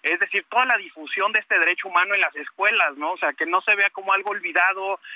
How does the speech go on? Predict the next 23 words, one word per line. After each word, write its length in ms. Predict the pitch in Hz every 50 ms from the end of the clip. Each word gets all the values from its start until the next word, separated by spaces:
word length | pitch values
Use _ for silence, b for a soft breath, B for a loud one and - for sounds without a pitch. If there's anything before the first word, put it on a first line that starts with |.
| B B B
eh, 180 | - 151 147 147
que 160 | - - 143
se 80 | - 160
empiece 320 | 156 - 185 175 156 220
a 60 | 214
generar 340 | - 196 175 160 156 160 175
esa 160 | 185 - 202
cultura 500 | 185 - 320 294 - _ - 175 185 196 190
desde 200 | 165 147 139 147
los 160 | 143 143 135
menores 500 | 147 151 147 151 165 175 196 208 214 - 175
hasta 180 | 165 _ -
los 160 | 147 139 143 151
más 180 | 175 190 185
grandes 400 | 180 180 175 175 175 190 196 196 - B B B B B B -
en 160 | 147 147 143
cómo 300 | 139 165 180 196 208 202
se 80 | - 156
está 180 | - - 160
protegiendo 460 | - 180 170 - 151 - 165 151 165
este 140 | 156 - 156
derecho 280 | 139 151 135 127 - 139
humano. 260 | 139 123 120 123